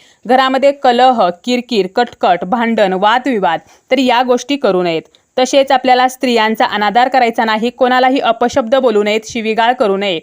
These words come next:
कोणाचाही अपमान वा-, करू नये, सत्याने वागायचं आहे, खोटे अजिबात बोलू नये. अष्टमीला तुम्ही जर कन्यापूजन केले तर यामध्ये एक ते सात या वयोगटातील मुली असाव्यात. मोठ्या वयातील मुलींना कन्यापूजनासाठी बोलावू नये, कारण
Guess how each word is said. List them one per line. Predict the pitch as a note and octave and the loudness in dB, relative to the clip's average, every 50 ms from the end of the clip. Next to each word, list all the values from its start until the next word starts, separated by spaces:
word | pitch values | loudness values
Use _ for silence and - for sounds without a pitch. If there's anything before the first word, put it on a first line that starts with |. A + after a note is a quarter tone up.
| - - _ _ _ - | -10 -18 _ _ _ -2
कोणाचाही | - C4+ C4+ C4+ C#4 C4+ D4+ C#4+ D4 D#4+ | -2 0 0 0 0 0 0 0 0 0
अपमान | - - A#3+ A#3+ A#3+ A#3+ B3+ C#4 | 0 -2 -2 -2 -2 -2 0 0
वा-, | D#4 D4+ A#3+ - - - - | 2 0 0 0 -4 -6 -2
करू | A#3+ A3+ A3+ A3+ | 0 0 0 0
नये, | A3 A3+ A3 A3+ B3 C#4+ C#4 _ _ _ _ | 0 0 -2 -2 -2 -4 -8 _ _ _ _
सत्याने | - - C4+ C4 - - C#4 C4 C4+ C#4 D4+ | -4 -2 -2 -2 -2 -2 0 0 2 2 2
वागायचं | D4+ C4+ A#3+ G#3+ A3+ A3 G#3 - A3+ | 2 2 2 2 0 0 0 0 0
आहे, | G#3 G3+ G3 B3 B3+ - | 0 0 -2 -4 -6 -6
खोटे | - - A3+ G3+ - - | -4 -4 -4 -2 0 -2
अजिबात | - - D#3 F3 F3 G#3+ G3+ A#3+ C4 B3+ | -2 0 -2 -4 -4 -2 0 0 0 0
बोलू | B3 B3 A#3 G#3+ G3+ | 0 -2 0 0 0
नये. | G3 F#3+ F3 D#3 D3+ - _ _ _ _ _ | 0 -2 -2 -4 -6 -8 _ _ _ _ _
अष्टमीला | - - - - - C#4 C4+ C4+ C#4 C#4+ D4 D4+ | -2 -2 -2 0 0 0 2 2 2 2 2 0
तुम्ही | D4+ D4 B3+ B3+ B3 | 2 0 0 2 2
जर | A3+ B3+ B3+ | 2 0 0
कन्यापूजन | B3+ - A#3 A3 A3 A3+ A3+ - A#3 G#3+ G#3+ A3 A3+ A3 | 0 0 0 0 0 0 0 0 -2 0 0 -2 -2 -2
केले | - A3+ A3 A3+ B3 A#3+ | -2 0 0 0 0 0
तर | B3 A3+ | 0 0
यामध्ये | A3+ A3 G#3 G3+ G#3+ A3 G#3+ F#3 F3+ | 0 0 0 0 0 -2 -2 -2 -4
एक | - - A#3 B3+ - - - | -2 -2 -4 -4 -2 -2 0
ते | C#4 C#4 | 0 0
सात | C4+ - - C4+ F#3 E3 - - | 0 0 -2 -2 -2 -2 -6 -4
या | G#3 A3+ A#3 | -2 0 0
वयोगटातील | A3+ A3+ G#3+ A3 A3+ A3 A#3+ A3+ B3+ B3 A#3+ C#4+ C#4 | 2 2 0 0 0 0 0 0 0 0 0 0 0
मुली | C#4 B3+ B3 A3 A3 | 0 0 0 0 0
असाव्यात. | G#3+ G#3+ G#3+ A3+ G3 F#3+ G#3 A#3 C4 - _ _ _ _ - | 0 0 2 2 0 2 2 0 -2 -4 _ _ _ _ -4
मोठ्या | A3 B3 B3 B3+ D4 C#4+ C#4+ C#4+ | -2 0 0 2 2 2 4 4
वयातील | C#4 C4+ C4 C4 C4 C#4 B3+ | 4 4 2 2 0 -2 -2
मुलींना | C4 B3+ A#3+ A3 A3 A3+ A#3+ B3+ | 0 0 0 -2 -2 -2 -2 -2
कन्यापूजनासाठी | B3 - A3+ G#3 G#3+ A#3 B3+ - C#4+ C4 C4 C4 C4 C4 C4+ B3+ B3+ C4+ | -2 -2 -2 0 0 0 0 0 -2 -2 0 0 0 0 0 -2 -2 -2
बोलावू | B3+ B3 A#3 G#3 G#3 G3 G#3 G#3+ | -2 -2 0 0 2 2 2 0
नये, | G#3+ G#3+ G3+ G#3+ C4 C#4 - _ _ _ _ _ - | 0 -2 -2 -2 -4 -6 -8 _ _ _ _ _ 0
कारण | A#3 A3+ B3 C4+ D4 | 0 2 2 0 0